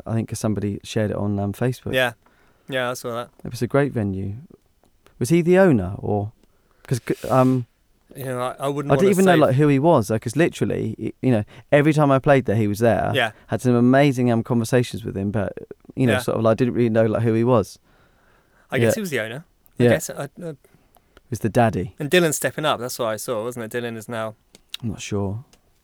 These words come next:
Speaker 2: Yeah, Dylan, yeah, he's cool, Dylan. Have you met
Speaker 1: Yeah,
Speaker 2: Dylan?
Speaker 1: 'cause it was Mark that was, like, uh, I think Mark booked most of the gigs that I had, like, played there, Mark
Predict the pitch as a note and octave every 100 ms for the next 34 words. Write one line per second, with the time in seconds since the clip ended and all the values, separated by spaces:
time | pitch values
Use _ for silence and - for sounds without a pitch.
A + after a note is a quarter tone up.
0 | _ _ - A#2+ G#2+ B2 B2+ B2 A2 A#2
1 | B2 - B2+ A#2+ G#2 G2+ - - C3+ C3
2 | C#3+ C#3 C#3+ D3+ C3+ D#3+ F#3 C#3+ - A2
3 | A2+ A2 A2 - - - - A2+ G#2+ -
4 | C3 D3 - - - C3+ D#3 D3+ - -
5 | A#2+ B2+ B2 B2+ - A2 A#2+ A#2+ G2+ -
6 | - G#2+ G#2 F#2+ G2+ - A#2 A2 - G2+
7 | G#2 G#2